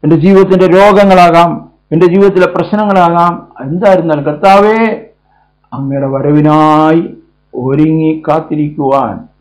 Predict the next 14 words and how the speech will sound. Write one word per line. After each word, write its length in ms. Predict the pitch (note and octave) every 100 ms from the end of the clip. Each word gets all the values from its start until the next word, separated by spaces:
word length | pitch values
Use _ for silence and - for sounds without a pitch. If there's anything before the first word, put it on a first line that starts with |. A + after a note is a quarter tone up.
| _ -
എന്നെ 200 | C#3+ C#3+
പ്രാപ്തീകരിക്കണമേ." 1900 | C3 - - C#3 D3 - D3+ D3 D3 C#3+ C3+ B2 B2+ B2 B2 B2 A#2 F#2+ F#2 - _ _ _ _ _ _ -
സുബോധത്തോടെ 920 | C3+ D3+ D#3 D#3 D#3 D3+ D3+ D#3 D3+
പ്രാർത്ഥിക്കുക. 840 | D3 D3 C#3+ C#3 A2+ A#2+ F#2+ F#2 _ _ _ _ _ _ -
അതേ, 320 | C3+ C#3+ C#3+ -
ആ, 120 | C3
പത്രോസിന്റെ, 1080 | - C3+ E3 C3 D3+ D#3 F#3 D#3 D3 - - _ -
ഏ, 100 | C3+
ലേഖനത്തിൽ 360 | C3+ D3 D#3 D3+
നമ്മൾ 180 | D3+ D3+
ഇങ്ങനെ 220 | D3+ E3
വായിക്കുന്നു, 680 | D3+ D3+ D3 C3 A#2 G2+ -
ഒന്ന് 180 | B2 C#3
പത്രോസ് 540 | D3 C#3+ D3+ D3 -